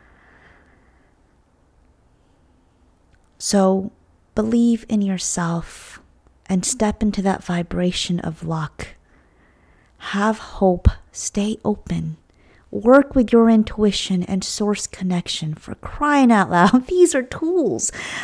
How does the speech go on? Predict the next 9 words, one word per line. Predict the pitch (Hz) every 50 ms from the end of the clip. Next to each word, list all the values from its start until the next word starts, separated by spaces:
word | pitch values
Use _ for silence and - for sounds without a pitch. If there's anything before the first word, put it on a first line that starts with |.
| - -
available | - 240 220 247 247 254 262 254 226 196 202 160 160 156
to | 156 - 214
you | 226 240 247 226 202
all. | 190 180 - 90 90 180 180 196 - _ _ _ -
Use | 180 175 190 226 247 247 240 202 -
them. | 185 160 160 160 - 160 160 _ _ _ _ _ _ _ _ _ _ _ _ - - - - - - - - - _ _ _ _ _ _ _ _ _ _ -
I | 190 180
promise | - - - - 202 220 220 214 202 - - - -
you, | 175 170 170 165 165